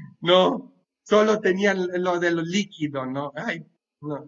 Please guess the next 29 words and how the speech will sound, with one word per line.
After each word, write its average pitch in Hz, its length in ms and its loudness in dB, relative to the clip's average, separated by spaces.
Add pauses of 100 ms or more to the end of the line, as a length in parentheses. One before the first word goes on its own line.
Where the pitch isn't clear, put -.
(120)
y 139 300 -14
a 139 100 -8
mí 160 120 -6
me 170 140 -6
gusta 170 320 -8
poner 147 300 -6
en 139 120 -6
mis 131 160 -12
pancakes 143 580 -10
huevos 127 460 -12
porque - 320 -16
es, 123 80 -16 (180)
es 165 120 -12
muy 185 160 -10
bueno, 180 320 -8
muy 147 100 -12
saludable, 139 600 -12 (380)
¿no? 123 360 -12 (380)
Comer 123 340 -6
huevos. 110 540 -10 (880)
Entonces, 156 600 -4 (420)
no, 151 440 -2 (200)
ahorita 175 680 -2 (340)
yo 170 220 -2
siento 175 480 -6
que 156 140 -4
muchos 165 400 -6
de 147 100 -6
ustedes - 760 -12